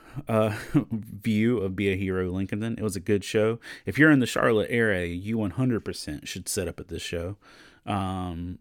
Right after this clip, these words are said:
if you're on the outside of Charlotte area or near Hickory, you should one hundred percent set up at this show.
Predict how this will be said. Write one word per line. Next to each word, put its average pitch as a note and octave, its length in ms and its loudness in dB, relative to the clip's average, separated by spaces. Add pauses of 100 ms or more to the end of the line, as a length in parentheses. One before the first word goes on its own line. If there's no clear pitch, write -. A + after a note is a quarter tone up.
if F#2+ 160 -8
you're G#2+ 120 2
on G#2 120 2
the F2+ 200 -6
outside G#2+ 340 0
of F2 80 -10
Charlotte F#2+ 340 -2
area F#2+ 380 0
or F#2+ 220 -2
near G2+ 240 -2
Hickory, G2+ 560 -2
you F#2+ 100 -8
should F#2+ 200 -4
one F#2 140 -6
hundred F#2+ 300 -4
percent - 380 -10
set F#2 200 -6
up - 120 -10
at - 80 -12
this A2 140 -8
show. - 340 -10